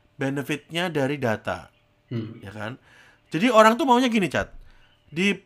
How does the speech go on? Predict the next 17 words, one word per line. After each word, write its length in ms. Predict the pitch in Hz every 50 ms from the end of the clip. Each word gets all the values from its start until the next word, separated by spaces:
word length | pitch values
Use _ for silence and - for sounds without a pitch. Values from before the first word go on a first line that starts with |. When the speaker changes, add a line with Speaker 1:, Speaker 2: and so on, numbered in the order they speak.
| _ _ _
Speaker 1:
persepsi, 560 | - 160 156 - - 196 190 - - 214 208
eh, 160 | 202 190 190 190
orang 440 | - - 185 175 175 180 175 180 175
Indonesia 640 | - 180 170 165 160 156 165 185 185 - - 156 139
tepatnya 460 | 120 - - - 104 101 - 101 95 95
ya, 160 | 101 104 104 120 123 _ _ _ _ _ _ _ _ _ _ _ _ _ _ _ _ _ _ _ _ _ _ _
mereka 380 | - 185 202 196 196 220 214 220
itu 240 | 220 214 - 311
punya 400 | 233 - 226 233 208 202 202 202 190
suatu 420 | 185 208 196 196 185 - - 190 185 185 185 185 185 185 185 185 180 185 180 180 185 185
moto, 680 | 180 185 180 170 165 _ - 214 233 240 233 - - _
"I 140 | - - 156
want 300 | 160 156 165 185 196 185
to 100 | - 196
have 220 | 151 139 139 127
it 120 | 131 131 127
all." 400 | 143 165 160 127 101 95 92